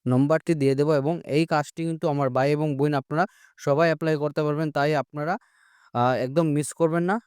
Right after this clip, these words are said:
যাদের কাজের প্রয়োজন, আপনারা মেসেজ করুন, আপনাদের এই নম্বরটি আমরা দিয়ে দেব।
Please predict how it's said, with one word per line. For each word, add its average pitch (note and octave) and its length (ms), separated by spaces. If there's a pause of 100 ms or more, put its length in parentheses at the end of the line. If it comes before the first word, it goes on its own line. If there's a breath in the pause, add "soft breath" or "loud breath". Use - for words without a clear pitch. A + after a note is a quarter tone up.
যাদের B2+ 340
কাজের D3 320
প্রয়োজন, E3 340
আপনারা C#3+ 380
মেসেজ C3 340
করুন, F3+ 280
আপনাদের C#3+ 440
এই C3 160
নম্বরটি C#3+ 400
আমরা D3 240
দিয়ে C3 240
দেব। D3+ 260